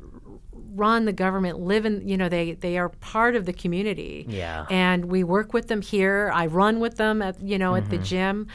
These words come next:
Speaker 1: Um, f-, folks are really very much hands-on and, and trying to make improvements in this state. And it's, um,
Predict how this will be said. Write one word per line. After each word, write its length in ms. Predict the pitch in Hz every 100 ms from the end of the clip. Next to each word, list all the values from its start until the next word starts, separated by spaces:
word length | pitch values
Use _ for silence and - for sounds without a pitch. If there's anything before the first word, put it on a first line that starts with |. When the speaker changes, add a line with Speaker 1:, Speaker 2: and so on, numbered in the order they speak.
| - - - 175
Speaker 1:
Um, 640 | 175 170 165 170 - - -
f-, 220 | - - - -
folks 440 | - 220 233 -
are 120 | 214 180
really 500 | 165 196 214 233 214
very 320 | 175 185 196
much 280 | 190 180 -
hands-on 680 | 190 180 165 175 190 151 147
and, 160 | 160 -
and 180 | 170
trying 400 | 165 185 175 175 175
to 480 | 180 165 165 165 170
make 240 | 175 175
improvements 600 | 165 - 190 190 - -
in 120 | 160
this 120 | 151 147
state. 500 | - 160 - - -
And 420 | 180 170 170 175 - - - - - -
it's, 200 | - 214
um, 520 | 220 196 185 180 175